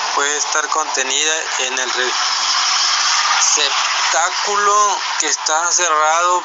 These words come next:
por la membrana porosa del lado que está en contacto con la piel. La re-, sustancia activa liberada del receptáculo se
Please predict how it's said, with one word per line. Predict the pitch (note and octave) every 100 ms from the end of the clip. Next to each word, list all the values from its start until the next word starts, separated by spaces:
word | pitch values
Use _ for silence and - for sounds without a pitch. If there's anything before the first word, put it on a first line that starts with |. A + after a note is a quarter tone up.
| -
por | D3+
la | C#3 C#3
membrana | C3 B2+ B2+ C3+ D#3 E3+ F3 - - -
porosa | - A#2+ C#3+ D#3+ D#3+ E3+ E3+
del | B2 A2 A#2
lado | C3+ D#3 F3 F3+ - - - - -
que | D3+
está | C#3 - D3 D3+
en | E3 D#3
contacto | D3 C3+ C3 C#3+ - E3+
con | - D3
la | B2+ A#2+
piel. | - C#3+ C#3+ A#2+ - - - -
La | B2 B2+
re-, | B2 B2+
sustancia | - F#3 - - E3+ F3+ F3
activa | E3+ - F#3 F#3 F#3
liberada | E3+ D#3 D3+ D#3+ E3+ E3+
del | E3 D3+
receptáculo | C#3 - - - - - - - - D3+ C#3 - D#3+ E3+ A3+ F#3+ F#3+ G3 G#3 - - - - -
se | - D#3 D3+ D3+